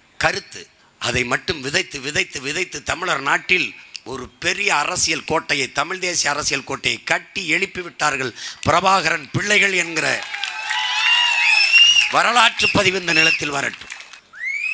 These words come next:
மான தமிழ் மக்களை கொன்று குவித்த கட்சி, தமிழ் மக்களின் உரிமையை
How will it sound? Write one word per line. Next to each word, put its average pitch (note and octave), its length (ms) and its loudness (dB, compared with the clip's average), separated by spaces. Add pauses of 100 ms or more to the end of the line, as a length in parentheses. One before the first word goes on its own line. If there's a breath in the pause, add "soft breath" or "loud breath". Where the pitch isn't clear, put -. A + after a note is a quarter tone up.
(680)
மான D#3+ 440 4 (120)
தமிழ் F#3 280 0
மக்களை F3+ 320 0 (120)
கொன்று F#3+ 240 0
குவித்த F3+ 400 0
கட்சி, F#3+ 300 0 (520 loud breath)
தமிழ் F#3+ 300 4
மக்களின் F3+ 380 2
உரிமையை F#3 300 2